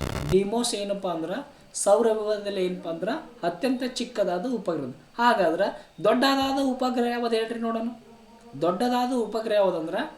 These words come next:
ಗ್ಯಾನಿಮೇಡ ಬರ್ತದೆ. ಯಾವ್ದು ಬರ್ತದ? ಗ್ಯಾನಿಮೇಡ ಬರ್ತದೆ.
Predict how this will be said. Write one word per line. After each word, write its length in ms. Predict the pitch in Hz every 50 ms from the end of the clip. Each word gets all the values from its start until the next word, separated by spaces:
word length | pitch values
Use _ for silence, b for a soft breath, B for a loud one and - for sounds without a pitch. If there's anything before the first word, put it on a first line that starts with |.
| - 147 143 151
ಗ್ಯಾನಿಮೇಡ 560 | 160 156 160 170 185 190 185 180 165 156 160
ಬರ್ತದೆ. 340 | 151 147 131 135 135 131 135
ಯಾವ್ದು 240 | 127 139 147 143
ಬರ್ತದ? 300 | 143 147 143 - 160 165 220 294 381 381 - - - - -
ಗ್ಯಾನಿಮೇಡ 560 | 139 147 151 143 - 151 147 143 143 139 143 180 262 320 - - - - -
ಬರ್ತದೆ. 360 | 151 156 135 - 123 113 -